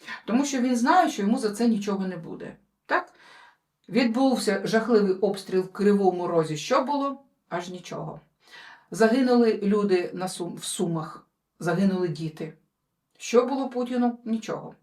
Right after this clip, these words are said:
Нічого не відбулося. Від слова аж нічого. Висловили занепокоєння, сказали, там хтось більш ніжно сказав про нього, да?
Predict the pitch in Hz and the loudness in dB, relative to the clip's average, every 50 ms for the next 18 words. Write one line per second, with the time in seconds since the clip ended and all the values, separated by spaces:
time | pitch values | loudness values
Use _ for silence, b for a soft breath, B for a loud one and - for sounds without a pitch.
0 | _ - 320 - - 196 160 160 160 156 147 147 147 151 160 147 147 151 - - | _ -8 -6 -2 0 0 0 0 -2 -6 -8 -10 -10 -10 -10 -10 -10 -10 -12 -14
1 | - B B B B 175 240 - - - 247 320 294 247 226 220 214 226 226 233 | -16 B B B B -2 -2 0 0 0 2 2 4 4 4 4 4 2 4 4
2 | 226 226 208 - - 165 156 156 165 165 - - 180 170 254 254 - - 185 170 | 4 2 2 2 -2 -2 -2 -2 -2 -6 -8 -6 -4 -2 -2 -2 0 0 0 0
3 | 165 160 160 156 170 185 185 - - 196 196 - 294 311 320 320 269 240 208 - | 2 0 0 0 -2 -2 -4 -4 -6 -8 -4 2 2 2 4 4 2 0 0 -2
4 | - 185 - 185 175 170 170 165 - 156 156 156 - - - 214 185 160 - - | -4 -2 0 0 0 0 0 -2 -2 -4 -4 -4 -8 -4 0 0 0 0 0 -4
5 | 165 147 165 180 175 - - - - - 170 175 196 247 320 339 - 269 277 285 | -8 -6 -4 -4 -4 -4 -6 -10 -10 -8 -4 0 0 2 0 0 -2 -4 -4 -6
6 | 285 - 285 269 254 277 254 247 240 - 247 247 240 233 226 214 208 196 180 - | -4 -4 -4 -2 0 0 -2 -2 -2 -2 0 2 2 2 2 0 -2 -2 -4 -2
7 | 196 208 220 233 | 0 0 0 0